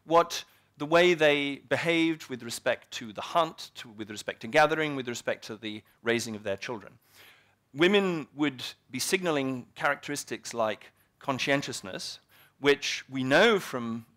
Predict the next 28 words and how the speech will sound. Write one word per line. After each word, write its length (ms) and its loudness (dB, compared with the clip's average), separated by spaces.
uh, 160 2
labor 280 2
market 340 0
data 260 -8
today 300 -6
is 120 -8
enormously 560 -2
valued 420 -2
by 140 -6
modern 480 -12
employers, 560 -2
and 100 4
they 80 4
would 160 -4
be 80 -4
doing 240 2
so 420 0
in 120 -8
forager 340 0
societies 560 -4
in 80 -10
a 40 -8
way 120 -6
that 140 -12
everybody 340 -10
could 180 -20
see 160 -10
them. 200 -18